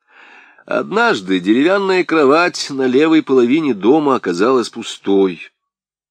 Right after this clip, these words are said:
Рассказывали, что его отец был удачливый промысловик и уже выбивался в люди. Обзавёлся семьёй, построил дом, купил коровёнку.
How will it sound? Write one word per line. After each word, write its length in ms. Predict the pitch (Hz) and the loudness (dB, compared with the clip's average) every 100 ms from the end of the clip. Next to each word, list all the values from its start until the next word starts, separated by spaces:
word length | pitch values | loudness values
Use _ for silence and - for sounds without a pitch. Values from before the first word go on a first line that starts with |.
| _ _ _ _ _ | _ _ _ _ _
Рассказывали, 640 | - 120 - 180 170 170 156 | -4 -4 -2 0 2 2 2
что 220 | - 160 | 0 0
его 220 | 160 165 | 2 2
отец 420 | 160 - 214 143 | -2 -2 -2 -2
был 240 | 139 165 - | 0 0 -2
удачливый 760 | 147 143 196 - - 180 180 | -6 -4 -4 -4 -8 -6 -6
промысловик 960 | 165 170 165 - 139 143 101 92 - - _ _ _ _ _ _ _ _ _ | -8 -10 -10 -10 -8 -6 -6 -8 -12 -20 _ _ _ _ _ _ _ _ _
и 100 | - | -4
уже 220 | 123 190 | 0 2
выбивался 600 | 190 98 95 156 151 - | 2 0 0 -2 -4 -12
в 60 | 117 | -12
люди. 400 | 90 95 82 82 _ _ _ _ _ _ _ _ | -10 -10 -12 -20 _ _ _ _ _ _ _ _
Обзавёлся 560 | - 147 131 110 101 107 | -10 0 2 4 2 -2
семьёй, 560 | - 110 104 175 175 143 | -4 -4 0 2 2 0
построил 560 | 85 - 92 90 87 | -6 -6 -2 -2 -2
дом, 340 | 78 131 143 127 | 0 0 0 -4
купил 320 | - 85 80 | -12 -10 -8
коровёнку. 720 | 82 82 85 117 107 - | -6 -2 0 0 -2 -12